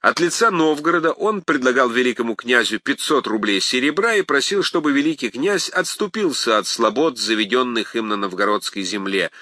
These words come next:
противно договору, им же утверждённому крестным целованием. Иван Данилович не послушал его. Тогда новгородцы пожалели, что в угоду московской власти так преследовали тверского князя.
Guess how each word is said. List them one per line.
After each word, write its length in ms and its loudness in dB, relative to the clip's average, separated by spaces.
противно 520 0
договору, 580 2
им 260 -2
же 100 -2
утверждённому 920 -2
крестным 460 -4
целованием. 680 -4
Иван 320 2
Данилович 460 0
не 80 -2
послушал 560 -6
его. 280 -20
Тогда 300 4
новгородцы 760 2
пожалели, 720 2
что 280 0
в 80 -4
угоду 340 2
московской 580 0
власти 480 0
так 260 0
преследовали 640 0
тверского 760 0
князя. 560 -2